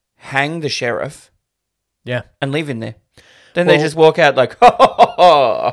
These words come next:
Speaker 1: ha."
Speaker 2: Robin was like this, like, "No, you're, you think you're just going to get executed? No, you're going to get this and this and this." But then when his mate comes along, it's just like, "Oh, yeah, just hang him. That's fine."
Speaker 1: Yeah.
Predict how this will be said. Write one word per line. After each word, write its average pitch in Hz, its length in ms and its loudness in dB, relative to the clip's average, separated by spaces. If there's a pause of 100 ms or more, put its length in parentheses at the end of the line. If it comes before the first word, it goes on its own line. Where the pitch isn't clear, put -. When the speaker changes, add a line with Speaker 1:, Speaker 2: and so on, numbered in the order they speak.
(100)
Speaker 1:
ha." - 140 -10
Speaker 2:
Robin 202 380 2
was 240 200 -8
like 147 300 -2
this, 147 240 -8
like, 127 400 -2 (360)
"No, 131 220 0
you're, 127 320 -4
you 110 200 -10
think 147 340 -8
you're 117 140 -8
just 123 320 -4
going 110 300 -6
to - 140 -16
get 110 360 -10 (180)
executed? 151 800 -10
No, 127 180 -4
you're 107 180 -8
going 107 200 -8
to 104 40 -12
get 104 200 -12
this 131 240 -10
and 113 160 -10
this 117 180 -12
and 107 160 -14
this." 113 220 -12 (340)
But 120 140 -14
then 127 180 -8
when 160 140 -8
his 127 160 -14
mate 139 260 -8
comes 110 240 -12
along, 104 320 -8
it's 110 100 -16
just - 200 -16
like, 98 200 -10
"Oh, 123 100 -2
yeah, 107 120 -6
just 147 180 -10
hang 76 180 -20
him. - 120 -20 (140)
That's - 180 -18
fine." - 220 -20
Speaker 1:
Yeah. 123 100 -10